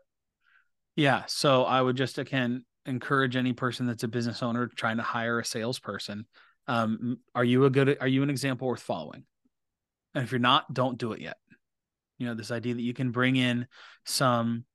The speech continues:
like, if you can truly find someone who without your mentorship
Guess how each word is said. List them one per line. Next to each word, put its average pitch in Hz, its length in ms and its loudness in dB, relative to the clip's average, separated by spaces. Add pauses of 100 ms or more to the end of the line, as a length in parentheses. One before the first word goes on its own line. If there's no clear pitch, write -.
(100)
like, 123 160 -2
if 131 140 0
you 254 100 10
can 185 460 2
truly 165 400 0
find 147 340 0
someone 135 540 -4 (460)
who 151 120 4
without 139 540 2
your 139 240 2
mentorship 131 640 -2